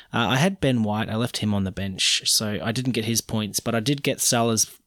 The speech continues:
five points, and I captained him for ten. Uh, again, we count that as a, a, a good score in, traditionally on our show, so, you know, turning five into ten, that's, that's a positive thing.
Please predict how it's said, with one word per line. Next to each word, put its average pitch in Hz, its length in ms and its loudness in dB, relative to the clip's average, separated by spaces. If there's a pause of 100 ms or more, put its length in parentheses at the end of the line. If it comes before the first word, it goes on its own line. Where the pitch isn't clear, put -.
(120)
five 117 300 2
points, 127 280 0
and 117 100 -2
I 110 40 -2
captained 120 380 -2
him 120 140 0
for 117 100 -6
ten. 185 360 0 (600)
Uh, 117 280 2 (160)
again, 156 240 2
we 147 100 2
count 113 220 -2
that 107 100 0
as 95 140 -2
a, 98 400 -6
a, 104 80 -8
a 107 40 -4
good 107 180 -2
score 107 360 2
in, 101 240 0 (240)
traditionally 117 460 0
on 113 100 2
our 113 140 2
show, 131 300 4
so, 117 260 4
you 110 260 0
know, 110 300 2 (300)
turning 131 240 4
five 120 260 2
into 104 160 -4
ten, 120 300 0
that's, 107 260 -2
that's 117 220 -6
a - 20 -10
positive 113 380 -2
thing. 123 320 0